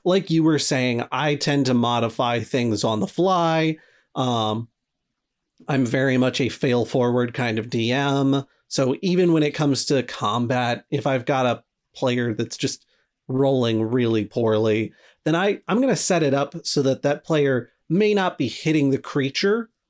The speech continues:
but every now and then they're gonna do something like grant their next ally advantage on their roll because, like, they swing and the creature goes to dodge and stumbles over a rock or something, you know,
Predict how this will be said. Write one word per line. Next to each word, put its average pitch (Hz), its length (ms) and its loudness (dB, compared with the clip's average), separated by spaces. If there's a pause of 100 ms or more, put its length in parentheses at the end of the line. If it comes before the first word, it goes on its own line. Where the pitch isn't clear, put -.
but - 160 -4
every 185 300 2
now 147 280 2
and 135 140 2
then 123 120 2
they're 120 100 0
gonna 123 180 0
do 127 280 0
something 123 480 0
like 117 320 0 (260)
grant 143 340 0
their 139 180 0
next 123 420 -2
ally 117 420 0 (220)
advantage 123 540 0
on 107 180 0
their 117 260 0
roll 104 440 0
because, 131 380 -2
like, 113 260 -2
they 135 120 0
swing 156 520 2
and 139 120 2
the 139 60 0
creature 156 380 0
goes 139 280 0
to - 120 -2
dodge 127 600 0
and 110 220 0 (340)
stumbles 143 600 0
over 123 300 2
a 107 120 4
rock 101 600 -2
or 143 140 0
something, 131 400 -2
you 208 160 2
know, 110 320 -2